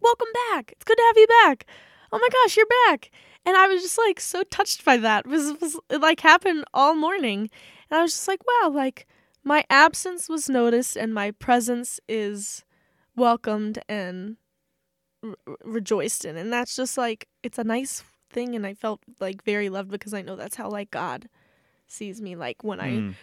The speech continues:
Speaker 1: turn away from him and I'm not praying, like, he notices. And when I come back, he's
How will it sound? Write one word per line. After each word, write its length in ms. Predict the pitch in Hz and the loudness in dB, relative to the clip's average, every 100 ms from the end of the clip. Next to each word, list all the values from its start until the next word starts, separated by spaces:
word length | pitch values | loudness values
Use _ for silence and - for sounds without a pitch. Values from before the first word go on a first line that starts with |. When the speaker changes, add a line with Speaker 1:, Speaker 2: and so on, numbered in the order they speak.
| _ - | _ -4
Speaker 1:
turn 180 | 302 320 | 0 2
away 220 | 320 311 | 2 0
from 160 | 320 311 | -2 -2
him 160 | 302 | -2
and 80 | 285 | 0
I'm 160 | 262 262 | -2 0
not 260 | 262 - | -2 -2
praying, 420 | - 277 247 254 | -4 -4 -2 -4
like, 220 | 269 208 208 | -4 -6 -6
he 160 | 247 | -2
notices. 560 | 240 233 233 254 262 240 | 2 2 2 0 -2 -2
And 140 | 233 | -2
when 120 | 220 | -2
I 80 | 220 | -4
come 260 | 214 220 214 | -4 -4 -2
back, 320 | 185 202 214 | -2 -2 -4
he's 440 | 214 202 202 - | -8 -8 -10 -14